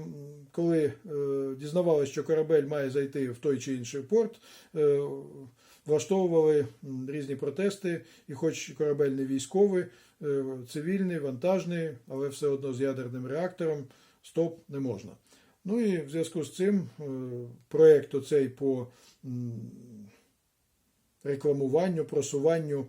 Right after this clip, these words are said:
е, морської ядерної енергетики, м, прийшлось, е, припинити. Е, ядерний двигун, е, виведено з експлуатації, м,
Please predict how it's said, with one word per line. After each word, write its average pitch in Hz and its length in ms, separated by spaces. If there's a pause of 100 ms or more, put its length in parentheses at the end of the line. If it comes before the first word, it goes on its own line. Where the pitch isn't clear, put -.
(380)
е, 131 540 (1400)
морської 147 720
ядерної 135 600
енергетики, 180 760
м, 156 280 (800)
прийшлось, 147 680
е, 135 280 (340)
припинити. 135 640 (600)
Е, 131 360 (240)
ядерний 147 540 (140)
двигун, 127 440 (200)
е, 120 440 (720)
виведено 127 640 (120)
з 127 100
експлуатації, 202 840
м, 185 120